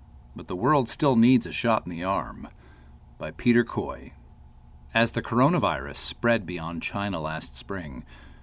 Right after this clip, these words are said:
forecasters abruptly added two percentage points to their growth predictions for twenty twenty-one.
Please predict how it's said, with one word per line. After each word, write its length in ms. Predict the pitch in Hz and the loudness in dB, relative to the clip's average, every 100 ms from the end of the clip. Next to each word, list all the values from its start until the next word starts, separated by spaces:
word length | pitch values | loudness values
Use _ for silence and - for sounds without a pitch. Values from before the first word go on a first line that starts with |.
| - - | -14 -2
forecasters 600 | - 143 175 147 131 117 | -2 0 -2 0 0 2
abruptly 540 | 110 - 127 - 113 | 0 0 0 2 0
added 400 | 107 104 95 90 | 0 -2 -2 -10
two 180 | - 156 | -4 -4
percentage 560 | 151 131 - 175 101 76 | -2 -4 -2 -2 -2 -8
points 340 | - 82 87 | -8 -8 -8
to 100 | - | -8
their 160 | 98 92 | -6 -4
growth 340 | 90 117 127 | 0 0 0
predictions 460 | - 87 78 85 87 | -6 -8 -6 -8 -8
for 120 | - | -8
twenty 360 | 92 - 98 95 | -8 -6 -6 -6
twenty-one. 800 | - 90 82 82 110 85 58 | -8 -8 -6 -4 -4 -4 -8